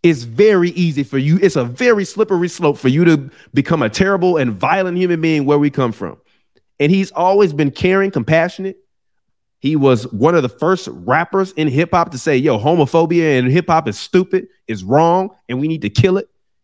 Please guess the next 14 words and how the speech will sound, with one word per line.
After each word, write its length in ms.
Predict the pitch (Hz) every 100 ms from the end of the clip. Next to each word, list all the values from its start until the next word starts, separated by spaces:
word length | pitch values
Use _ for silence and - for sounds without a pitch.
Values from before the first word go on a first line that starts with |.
| _
And 140 | 131
he 80 | 151
was 100 | 147
a 60 | 117
part 320 | - 175 180
of 100 | 165
killing 380 | - 196 185 180
it 140 | 196 _ _
and 140 | 117 110
getting 260 | 170 175
it 60 | 165
out 200 | 175 185
of 60 |
here. 240 | 180 196